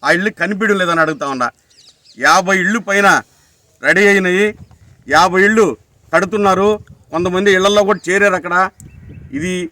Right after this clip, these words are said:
తెలిసి తెలియని మాటలు. పక్కన ఎవడో కాగితం రాయిస్తే వాడు ఎవడో పిలిస్తే రావడం, ఆడ పుల్ల గీసేయడం, ఇది మంచి పద్ధతి కాదని ఈ, ఈ విధంగా మాట్లాడడం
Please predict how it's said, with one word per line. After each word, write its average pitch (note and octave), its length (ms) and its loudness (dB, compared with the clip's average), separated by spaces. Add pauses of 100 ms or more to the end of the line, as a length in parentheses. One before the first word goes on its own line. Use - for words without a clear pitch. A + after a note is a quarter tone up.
(420)
తెలిసి G#3 320 -8
తెలియని F#3+ 320 -4
మాటలు. F3 540 -2 (300)
పక్కన F#3 280 -2
ఎవడో G3+ 180 0
కాగితం F#3 340 -2
రాయిస్తే F#3 500 0 (400)
వాడు E3 180 -2
ఎవడో G3+ 160 2
పిలిస్తే G3+ 580 -2 (240)
రావడం, G3+ 360 4
ఆడ F#3+ 120 4
పుల్ల E3+ 280 -8
గీసేయడం, C#3+ 380 -6 (380)
ఇది D3+ 140 -6
మంచి E3 280 -2
పద్ధతి F#3 300 -4
కాదని E3+ 440 0 (480)
ఈ, D3+ 140 -6 (600)
ఈ D#3+ 100 -4
విధంగా F#3+ 300 0
మాట్లాడడం F3 680 -4